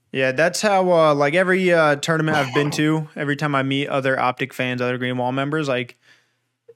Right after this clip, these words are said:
Speaker 1: I feel like that's pretty much the, the thing every time, is you feel like you just
Speaker 2: Mm-hmm.
Speaker 1: known 'em for, like, forever.
Speaker 2: Oh, yeah.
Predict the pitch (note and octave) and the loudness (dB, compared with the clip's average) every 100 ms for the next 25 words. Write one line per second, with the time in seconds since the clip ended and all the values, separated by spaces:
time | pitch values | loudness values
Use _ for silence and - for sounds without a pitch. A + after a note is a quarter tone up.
0 | _ _ D#3 C#3+ D3+ C#3+ C3+ C3 C3 - | _ _ -2 0 2 2 2 2 0 -2
1 | - - D3 C#3+ C3+ B2 - B2+ B2 C#3+ | -10 -6 -2 0 0 -2 -4 -2 0 0
2 | E3 D3+ _ _ _ _ _ _ _ _ | 0 -4 _ _ _ _ _ _ _ _
3 | C3+ B2 - D#3 B2 A#2 A#2 C3+ B2+ B2 | -6 -6 -2 -2 -2 -4 -4 -2 -2 -2
4 | A2+ G#2+ D3 D3 - C3+ B2+ D3 C#3 C3 | -2 -2 -4 -8 -8 -6 -2 2 2 4
5 | D3 D#3+ D3+ A#2+ B2 A2+ A2 B2 C3+ C#3+ | 4 4 2 0 -2 -4 -4 -2 -2 -4
6 | - A2+ A#2 - E3 - - G3 G3 F#3+ | -6 -4 -2 -4 -8 -12 0 2 4 4